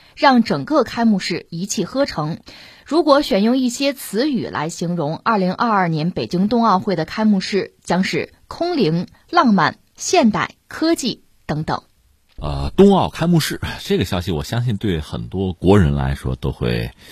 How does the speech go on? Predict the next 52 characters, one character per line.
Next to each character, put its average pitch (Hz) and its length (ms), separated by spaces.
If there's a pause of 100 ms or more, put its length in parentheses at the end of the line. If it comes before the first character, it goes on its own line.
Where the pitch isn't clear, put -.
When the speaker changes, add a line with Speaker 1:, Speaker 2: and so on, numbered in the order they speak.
(460)
Speaker 2:
特 - 120
别 104 100
关 71 200
注。 - 100 (180)
其 - 140
实 160 80
对 175 140
整 - 180
个 98 100
世 139 220
界 98 140
来 73 160
讲， 64 180
它 82 300 (160)
何 92 320
尝 76 320
不 71 160
是 - 180
一 80 160
个 78 160
值 107 460
得 71 280
人 69 220
们 71 160 (260)
关 87 300
注 82 160
的 64 80
大 71 200
事 67 200
件 67 220
呢？ 60 80 (480)
因 131 160
为 98 340 (580)
这 196 280
届 71 340
北 87 160
京 110 220
冬 104 180
奥 76 200
吧， - 200 (340)
它 131 200
的 101 80
时 110 360
间， 123 260 (200)
包 123 140
括 - 180
这 69 100
个 - 80
冬 123 200
残 - 160
奥 101 160
啊， - 200